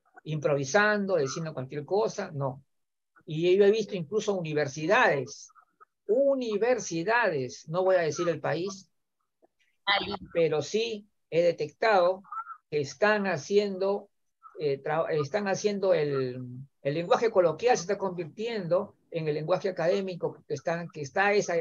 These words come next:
Speaker 1: universidad, eh, promo-, promoviendo. Entonces, yo digo, si nosotros amamos la gerontología, porque es la verdad, amamos la gerontología, entonces queremos de que, esa,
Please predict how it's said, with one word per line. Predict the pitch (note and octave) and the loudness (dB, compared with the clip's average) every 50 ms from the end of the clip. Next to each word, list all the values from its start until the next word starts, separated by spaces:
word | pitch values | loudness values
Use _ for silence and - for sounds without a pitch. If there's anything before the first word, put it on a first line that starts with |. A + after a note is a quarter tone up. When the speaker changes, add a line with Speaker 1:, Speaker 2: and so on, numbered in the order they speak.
| E3 - | -4 -4
Speaker 1:
universidad, | D#3+ D#3 C#3+ C#3 C3+ C#3 C3 C3+ - C#3+ D#3 E3 D#3+ D#3+ E3 D#3 _ _ _ _ _ _ _ - | -6 -6 -4 -2 -2 -2 -4 -4 -6 -4 -2 -2 -2 -2 -4 -8 _ _ _ _ _ _ _ -8
eh, | C#3 C#3 | -8 -6
promo-, | C3+ C3+ C#3 C#3 C#3 C#3 | -4 -4 -6 -6 -8 -4
promoviendo. | - D3 D3 C#3 C#3 C#3+ F#3 A3 G#3+ E3 C#3 B2+ - - _ - - _ _ _ _ _ _ _ - | -4 -4 -2 -2 -2 0 0 0 0 -2 -4 -6 -8 -10 _ -20 -20 _ _ _ _ _ _ _ -10
Entonces, | C#3+ D3+ E3 A3+ A3 G#3 G#3 F#3 - - _ _ _ _ _ _ _ _ | -8 -6 -2 0 2 2 2 -2 -2 -8 _ _ _ _ _ _ _ _
yo | - G3 A3 B3+ C4+ | -6 2 4 4 4
digo, | C#4+ D4 C4 F3 D#3 C#3 - - _ _ _ _ _ _ _ _ _ _ - _ _ _ _ _ | 4 2 -2 -2 -4 -6 -6 -10 _ _ _ _ _ _ _ _ _ _ -20 _ _ _ _ _
si | - - E3+ F3 | -14 -10 -10 -8
nosotros | F3 F#3 G3 F3+ - B3+ B3+ B3 - D3 C#3 B2 - - _ _ _ _ _ - - _ _ _ _ _ _ _ _ _ _ _ _ _ _ _ - | -6 -6 -6 -4 2 2 2 2 2 -2 -4 -4 -4 -12 _ _ _ _ _ -20 -20 _ _ _ _ _ _ _ _ _ _ _ _ _ _ _ -2
amamos | - E3+ E3+ F3+ A3 C4+ C#4+ C#4 C4+ B3 A3+ F#3 | 0 2 2 4 4 6 6 6 6 4 4 4
la | F#3+ F3 E3 | 4 4 4
gerontología, | - F#3 F3 E3+ E3 F#3 F3+ F3+ F3 E3 G#3 B3 G#3+ F3 D3+ C#3 | 4 2 2 4 2 4 6 6 6 6 6 6 6 6 4 2
porque | D#3+ D3+ - A3+ | -4 -4 2 4
es | A#3+ | 6
la | A3+ | 6
verdad, | G#3+ G3 F3+ E3+ D#3+ C#3+ C#3+ - | 6 6 4 2 -2 -4 -4 -6
amamos | - E3 G3 G3 G#3+ A#3+ B3 A3+ G#3 G3 | -6 -4 -2 2 2 2 4 4 2 2
la | F3 E3+ | 2 2
gerontología, | E3 E3+ D#3+ D#3 D#3 D3+ D3+ C#3 C#3 C#3+ C#3 D#3 D#3+ D#3 C#3+ - _ _ _ _ _ _ _ _ _ _ - | 0 0 0 0 0 0 -2 -2 -2 -2 -2 -2 -2 -2 -2 -4 _ _ _ _ _ _ _ _ _ _ -6
entonces | - E3+ G3 G#3 G#3+ G3+ G3+ _ _ _ _ _ - | -4 0 0 0 0 0 -4 _ _ _ _ _ 2
queremos | F#3 G3 G#3 G#3+ A#3 B3+ C4 B3 A#3 G#3+ G#3 A3 A3+ G3+ | 6 8 10 12 12 12 10 8 4 2 2 2 2 2
de | G3 F#3 F3+ | 0 0 2
que, | E3 G3+ G#3+ | 4 2 2
esa, | A3 A#3+ A#3+ | 4 2 0